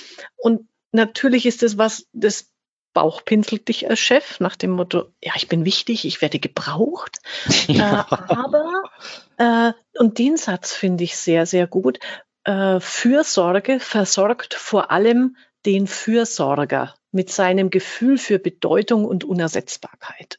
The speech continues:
Speaker 1: Also
Speaker 2: Ja.
Speaker 1: die, der
Speaker 2: Fand
Speaker 1: Satz
Speaker 2: ich auch
Speaker 1: ist
Speaker 2: richtig gut.
Speaker 1: Wow, wow. Und den zweiten Satz dazu, der, also der, der, das, der, der ist richtig, da werde ich emotional.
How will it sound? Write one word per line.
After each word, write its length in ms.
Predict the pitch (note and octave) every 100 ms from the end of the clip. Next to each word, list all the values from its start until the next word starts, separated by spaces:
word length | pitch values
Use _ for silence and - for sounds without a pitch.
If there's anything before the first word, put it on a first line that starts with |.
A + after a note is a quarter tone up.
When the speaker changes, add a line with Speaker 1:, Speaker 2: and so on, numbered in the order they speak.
| _
Speaker 1:
Also 340 | - E3+ F#3
Speaker 2:
Ja. 160 | A2 -
Speaker 1:
die, 260 | F#3+ F#3 F3
der 260 | F#3+ G3+ F#3+
Speaker 2:
Fand 180 | -
Speaker 1:
Satz 160 | F3+ F#3
Speaker 2:
ich 80 | C3
auch 120 | C3
Speaker 1:
ist 140 | G3
Speaker 2:
richtig 380 | C3+ C3 - -
gut. 300 | A2+ G2+ - _ -
Speaker 1:
Wow, 400 | D3+ D#3 E3 - - _ _
wow. 340 | E3 D#3 D#3 _ -
Und 260 | A#3+ C4
den 160 | A3 G3+
zweiten 440 | - F#3+ C4 D4+
Satz 320 | C4 C4 B3 -
dazu, 400 | A#3 - A#3 G#3+
der, 480 | A3 G3+ G3 - -
also 240 | F#3 F#3+
der, 180 | F3+ F3 _ -
der, 100 | F3
das, 320 | C#3 - -
der, 120 | E3
der 180 | D#3 D3+
ist 320 | D#3 - -
richtig, 300 | E3+ - -
da 140 | D3+ D3
werde 140 | D#3
ich 140 | -
emotional. 640 | E3 D#3 - E3 D3 E3+